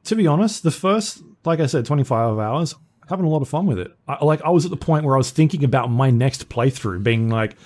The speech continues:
"Oh, I'm gonna play as a female, and I'm gonna go this build and do all this stuff." And then the last twelve hours have been like, "Fucking hell, man. <laughs> Like, what is,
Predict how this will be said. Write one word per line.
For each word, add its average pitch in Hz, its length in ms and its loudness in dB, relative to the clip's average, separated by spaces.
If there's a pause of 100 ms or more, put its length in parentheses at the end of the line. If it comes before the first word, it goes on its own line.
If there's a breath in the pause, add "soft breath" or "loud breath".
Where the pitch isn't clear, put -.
(180 loud breath)
"Oh, 143 100 -2
I'm 131 100 2
gonna 113 100 0
play 104 340 0
as 98 360 -4
a 98 40 -8
female, 131 540 0
and 107 120 -4
I'm 104 140 -4
gonna 107 120 -2
go 95 160 -4
this 120 260 -2
build 127 540 0 (400 loud breath)
and 104 320 -4
do 123 140 2
all 110 140 0
this 127 180 0
stuff." 101 400 -4 (560 soft breath)
And 139 120 4
then 143 60 4
the 139 100 4
last 135 520 0
twelve 147 300 0
hours 123 220 2
have 117 100 -2
been 117 160 2
like, 101 240 -4
"Fucking 160 420 -10
hell, 135 220 0
man. 104 360 -2
<laughs> - 40 -20
Like, 165 160 0
what 131 300 -4
is, 147 180 -4